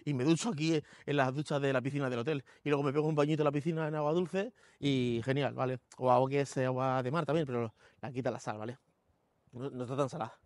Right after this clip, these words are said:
O sea que genial, voy a la playa y os enseño un poquito la, el tema de la playa, ¿vale?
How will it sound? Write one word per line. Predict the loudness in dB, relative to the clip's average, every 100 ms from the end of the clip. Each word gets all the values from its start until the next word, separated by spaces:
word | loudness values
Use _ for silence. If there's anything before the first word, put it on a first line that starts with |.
| _ _ _ -20 _
O | -4 0
sea | 0
que | 2 0 0
genial, | 0 0
voy | 2
a | 2
la | 2
playa | 2 2
y |
os | 0 0
enseño | -2 0
un |
poquito | 2 2 2
la, |
el | 2
tema | 2 2
de |
la | 0
playa, | 0 -2
¿vale? | -2 -2